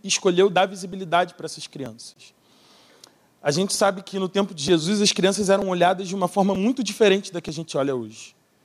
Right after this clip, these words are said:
Hoje a gente tem na universidade vários cursos que são voltados pra área da educação, da pedagogia. A gente tem dentro da psicologia várias áreas que estudam a criança como um todo. Mas no tempo de Jesus não era assim que as crianças eram olhadas.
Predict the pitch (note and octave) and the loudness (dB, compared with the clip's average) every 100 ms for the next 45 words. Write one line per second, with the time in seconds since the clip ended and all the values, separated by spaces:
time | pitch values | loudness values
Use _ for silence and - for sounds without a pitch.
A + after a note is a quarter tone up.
0 | _ _ _ - G#3 A#3+ G#3 G3+ - G3 | _ _ _ 0 2 2 0 -2 0 0
1 | G3 F#3 F3+ F#3 - F3 D#3+ F3+ E3 F3+ | 0 0 -2 -2 -2 2 4 4 0 -2
2 | F3 G3 G#3+ - A3 A#3+ - - F#3+ - | 2 2 -2 -8 -6 -6 -8 -12 -10 -6
3 | F#3+ F3 E3+ E3 E3+ E3+ - E3 D#3+ C#3+ | -2 -2 2 2 2 -2 0 0 0 -10
4 | B2 C#3+ - D#3+ E3 E3+ F3 _ - - | -10 -10 -8 -6 -6 -8 -12 _ -20 -2
5 | D3+ - C#3+ C#3 B2+ A#2+ C#3+ D#3+ D#3 D#3 | -2 0 -2 -4 -4 -6 -6 -4 -4 -4
6 | D#3 _ _ _ - - D3 F3+ - F#3 | -8 _ _ _ -12 -6 -2 -2 0 0
7 | G3+ G#3 F#3+ F#3+ - G3 F3 E3+ F3+ G3 | 0 0 -4 -4 0 4 4 4 4 4
8 | G3+ F#3 F#3+ - F3 - F#3+ F#3 F#3+ F#3+ | 4 2 0 -2 -6 -8 -6 -2 0 -2
9 | - G3+ F3+ G#3+ - - F#3+ E3+ D3 D#3+ | -4 -4 0 0 -2 -6 -8 -12 -10 -8
10 | D#3 D#3+ _ _ _ _ _ _ _ - | -8 -8 _ _ _ _ _ _ _ -2
11 | F3 F#3+ F#3+ B3 B3 F3+ F#3 E3 A3 G#3 | 0 0 2 0 0 0 2 2 0 0
12 | G#3+ A3 A3+ - A#3 A3+ G3+ - D#3+ D#3+ | 2 4 2 -2 -2 -2 -4 -4 -4 -4
13 | C#3+ C#3+ C#3 B2+ A#2+ A2 A2+ - | -4 -4 -4 -6 -8 -10 -14 -20